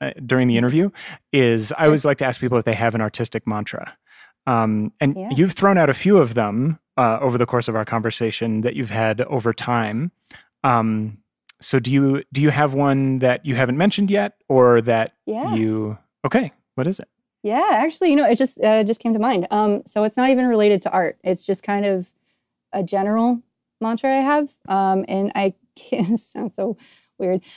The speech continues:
Speaker 2: Um, I came up with it when I visited Easter Island, and I was walking
Speaker 1: Uh-huh.
Speaker 2: on the side of a volcano, <laughs> uh,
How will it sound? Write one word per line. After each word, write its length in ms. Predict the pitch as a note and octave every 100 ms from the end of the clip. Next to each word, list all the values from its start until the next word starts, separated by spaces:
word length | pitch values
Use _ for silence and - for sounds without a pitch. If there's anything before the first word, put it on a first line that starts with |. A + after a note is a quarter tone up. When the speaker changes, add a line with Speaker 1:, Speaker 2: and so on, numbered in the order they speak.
| -
Speaker 2:
Um, 180 | G#3+ G#3+
I 80 | G3+
came 220 | - B3
up 120 | A#3
with 160 | B3 B3
it 160 | C#4+ A3
when 140 | A3
I 260 | G#3 G3+ F#3
visited 480 | - G3+ G#3+ G3 F3
Easter 320 | F#3+ F#3+ F3+
Island, 400 | E3 F3 G3+ G3 A#3+
and 160 | G3+ G3
I 140 | F#3
was 240 | F#3 F3
walking 380 | F#3 F3+ - F#3+
Speaker 1:
Uh-huh. 260 | F#3+ F#3+ -
Speaker 2:
on 520 | F3+ F3 - - -
the 200 | G3 F#3+
side 400 | F#3+ - G3+ G3
of 60 | G3
a 60 | F3+
volcano, 680 | F3 F3+ F3+ A3 A#3 B3+
<laughs> 40 | -
uh, 520 | A#3+ C4 C4+ D4 A#3